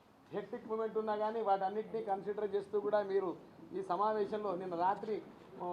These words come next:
పదకొండు గంటలకు పెడితే తెల్లారి మీరు దేవస్థానం మీద ఉన్న భ-, అమ్మవారి మీద ఉన్న భక్తి అనుకోండి, అనుకోండి, వచ్చి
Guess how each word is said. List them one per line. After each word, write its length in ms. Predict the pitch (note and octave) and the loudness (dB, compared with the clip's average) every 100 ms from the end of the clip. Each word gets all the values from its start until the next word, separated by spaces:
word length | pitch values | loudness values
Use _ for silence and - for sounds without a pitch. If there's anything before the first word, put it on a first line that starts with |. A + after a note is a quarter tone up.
| F3 | -2
పదకొండు 320 | F#3 G3+ G#3+ G#3 | 0 0 0 -4
గంటలకు 260 | G#3 A3 G#3 | -4 -2 -2
పెడితే 200 | G3 G#3+ G3 | -2 -2 -2
తెల్లారి 320 | G3 G#3 G3+ G3 | -2 0 0 0
మీరు 180 | F#3 E3 - - - - E3 E3 F3 | 0 -2 -10 -18 -20 -12 -6 -2 0
దేవస్థానం 500 | G3+ G3+ G#3 G#3 G3+ | 0 0 0 0 0
మీద 100 | G3 | -4
ఉన్న 100 | G3 F#3+ | -2 -2
భ-, 120 | F3 F3 | 0 0
అమ్మవారి 300 | F#3 G3+ G3+ G3 | 0 0 0 -2
మీద 80 | G3 | -4
ఉన్న 80 | F#3+ E3+ | -2 -4
భక్తి 220 | F3 G#3 G3+ | -4 -6 -6
అనుకోండి, 360 | F#3+ G3+ G3+ F#3+ | -6 -2 0 0
అనుకోండి, 400 | F3+ F3+ F#3 G3 G3 - - - F#3 | -2 -6 -4 -4 -4 -8 -18 -8 -6
వచ్చి 220 | F#3 A3+ | -4 -4